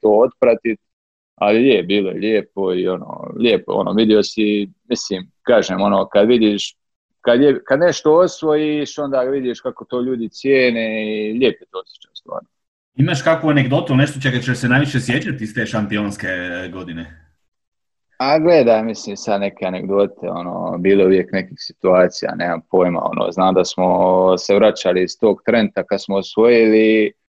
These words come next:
Speaker 1: ovome su izbušili gume doktorima fizima, pa se vraća po njih sa busom, onda se vozimo busom, prati nas ta kolona navijača, nama pukne guma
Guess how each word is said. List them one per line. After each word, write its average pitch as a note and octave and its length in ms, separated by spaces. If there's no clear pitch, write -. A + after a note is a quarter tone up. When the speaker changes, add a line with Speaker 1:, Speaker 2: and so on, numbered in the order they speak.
Speaker 1:
ovome A2+ 500
su A2+ 160
izbušili A2 640
gume G#2+ 380
doktorima G2+ 720
fizima, G#2+ 680
pa G#2 80
se G#2 180
vraća A2+ 340
po A#2 140
njih G2+ 200
sa - 180
busom, B2 500
onda A#2 260
se - 180
vozimo G#2+ 500
busom, A2+ 440
prati A2+ 300
nas G2 220
ta A2 160
kolona A2 420
navijača, A2 640
nama G#2 240
pukne G2 360
guma A2 420